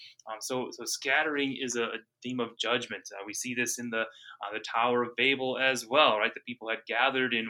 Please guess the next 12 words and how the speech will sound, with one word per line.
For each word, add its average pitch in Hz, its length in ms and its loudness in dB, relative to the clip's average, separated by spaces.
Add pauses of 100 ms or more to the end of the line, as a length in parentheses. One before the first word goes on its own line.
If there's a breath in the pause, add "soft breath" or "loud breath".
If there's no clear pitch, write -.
one 127 320 0
tongue 127 240 2
and 110 140 -2
one 123 240 -2
language, 135 560 2 (300 soft breath)
uh, 101 180 -4 (160)
for, 110 240 -8
for 113 120 -4
one 117 440 0 (100)
purpose, 123 540 -4
you 98 60 -8
know, 95 60 -12